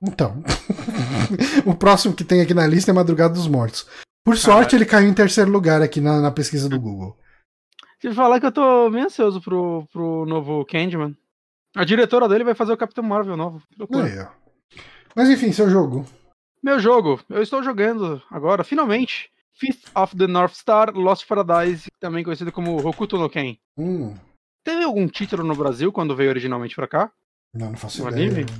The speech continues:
Speaker 1: Eu fiquei sabendo
Speaker 2: Tipo
Speaker 1: que veio pro Brasil quando você falou.
Speaker 2: Não, eu imagino que veio pro Brasil, porque uma galera que gosta, tipo, o Danilo Dias é fã. Eu acredito que ele
Speaker 1: Hum,
Speaker 2: via
Speaker 1: não
Speaker 2: quando
Speaker 1: sei,
Speaker 2: criança,
Speaker 1: talvez
Speaker 2: né?
Speaker 1: ele nunca tenha vindo.
Speaker 2: Será? Que assim, tá sendo lançado agora pela Panini aqui como Hokuto no Ken mesmo.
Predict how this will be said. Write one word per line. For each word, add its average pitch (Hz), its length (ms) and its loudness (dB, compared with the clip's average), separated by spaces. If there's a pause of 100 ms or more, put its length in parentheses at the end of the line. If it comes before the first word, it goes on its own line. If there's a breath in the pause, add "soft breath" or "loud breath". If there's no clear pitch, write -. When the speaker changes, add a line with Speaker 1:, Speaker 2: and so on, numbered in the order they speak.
(220)
Speaker 1:
Eu 117 80 -8
fiquei - 180 -12
sabendo 139 280 -4
Speaker 2:
Tipo 139 100 -4
Speaker 1:
que 131 60 0
veio 143 160 2
pro 139 100 -6
Brasil 135 440 -4
quando 156 180 -8
você - 140 -12
falou. 160 440 -8 (420)
Speaker 2:
Não, 226 340 2
eu 127 80 4
imagino 131 320 0
que 214 80 -6
veio 226 120 2
pro 233 100 -8
Brasil, 277 280 -2
porque 160 240 -4
uma 143 200 -2
galera 139 300 0
que 160 100 -8
gosta, 214 200 -4
tipo, 156 140 -12
o - 20 -8
Danilo 143 280 -2
Dias 165 200 -4
é 262 80 -2
fã. 160 260 -6 (360)
Eu 147 80 -6
acredito 123 260 -4
que 135 60 -6
ele 170 100 -2
Speaker 1:
Hum, 175 40 -4
Speaker 2:
via 214 120 2
Speaker 1:
não 233 100 0
Speaker 2:
quando 294 100 0
Speaker 1:
sei, - 140 0
Speaker 2:
criança, - 160 0
Speaker 1:
talvez 151 300 0
Speaker 2:
né? 196 60 0
Speaker 1:
ele 220 80 -2
nunca 226 200 -2
tenha 285 180 -2
vindo. 131 340 -6 (880)
Speaker 2:
Será? 220 480 0 (560)
Que 247 60 2
assim, 247 220 2
tá 214 120 2
sendo 220 240 0
lançado 196 380 2
agora 165 240 2
pela 170 220 -2
Panini 156 380 -2
aqui 156 340 -4
como 202 260 -2
Hokuto 208 260 -8
no 214 120 -4
Ken 202 220 -6
mesmo. 120 400 -8